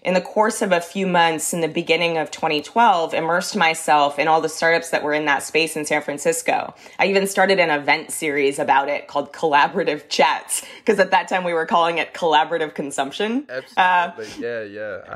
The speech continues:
Speaker 2: Um,
Speaker 1: Yeah.
Speaker 2: Robin Chase. Yeah, yeah, yeah, absolutely.
Speaker 1: Yeah, there was actually a woman named Rachel Botsman, uh, in Australia who wrote a book about collaborative consumption, which I think is where that name came from. Unfortunately, that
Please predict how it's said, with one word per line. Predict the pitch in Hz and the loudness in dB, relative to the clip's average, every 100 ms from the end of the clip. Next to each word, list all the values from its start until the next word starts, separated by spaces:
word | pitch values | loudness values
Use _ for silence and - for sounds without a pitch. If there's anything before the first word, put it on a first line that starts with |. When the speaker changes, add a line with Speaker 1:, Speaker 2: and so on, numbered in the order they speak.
| 110 | -6
Speaker 2:
Um, | 110 110 | -6 0
Speaker 1:
Yeah. | 175 147 | 2 4
Speaker 2:
Robin | 117 120 117 | 4 4 2
Chase. | 110 127 117 110 - - - | 0 2 2 0 -8 -10 0
Yeah, | 101 85 - | 0 0 -4
yeah, | - 110 - | 0 2 2
yeah, | 127 - | 0 2
absolutely. | 123 - 123 117 85 - _ _ - - _ | 0 -2 -2 -2 -2 -8 _ _ -20 -20 _
Speaker 1:
Yeah, | 196 175 - | 2 2 4
there | 226 | 2
was | 269 | 2
actually | 285 - 311 | 0 2 2
a | |
woman | 240 247 240 226 196 | 4 2 0 0 -2
named | 220 202 | -2 2
Rachel | 208 208 202 | 2 0 -2
Botsman, | 175 160 170 - 170 151 147 135 | 2 2 0 -4 -4 -4 -6 0
uh, | 147 110 - - - | 0 0 -6 -16 -4
in | 175 | 0
Australia | 165 165 - 170 160 160 143 151 | 2 0 0 2 4 4 4 2
who | 151 | -2
wrote | 151 156 143 - | 2 4 4 0
a | |
book | - 156 - - - - | 0 0 0 -8 -16 -6
about | 165 151 - | 0 0 2
collaborative | 165 143 143 135 135 | 2 2 2 -2 -4
consumption, | 143 131 135 139 131 | -6 -2 -2 -2 -6
which | 117 147 | -4 -2
I | |
think | 143 147 | -2 -6
is | 143 | -2
where | 151 135 | 0 2
that | - | 2
name | 156 165 180 | 2 0 0
came | 156 139 | -2 0
from. | 143 135 | -2 -2
Unfortunately, | 160 165 180 180 165 151 | -4 2 2 4 2 4
that | 156 143 | 4 2